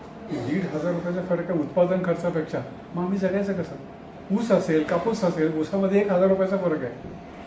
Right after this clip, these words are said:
कापसामध्ये दीड हजार रुपयाचा फरक आहे, साळीमध्ये चोवीसशे रुपयाचा फरक आहे,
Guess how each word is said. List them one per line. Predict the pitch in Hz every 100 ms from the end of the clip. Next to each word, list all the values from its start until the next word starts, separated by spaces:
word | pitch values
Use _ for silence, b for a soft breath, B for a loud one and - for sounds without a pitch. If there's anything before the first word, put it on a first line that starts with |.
| - - - -
कापसामध्ये | 160 202 202 196
दीड | 202 208
हजार | 196 196
रुपयाचा | 196 202 190
फरक | 190 185 -
आहे, | - - - - - - - - -
साळीमध्ये | 175 196 208 202 196 - -
चोवीसशे | 180 - 202 240 233 247
रुपयाचा | 214 214 214
फरक | 202 196 190
आहे, | 156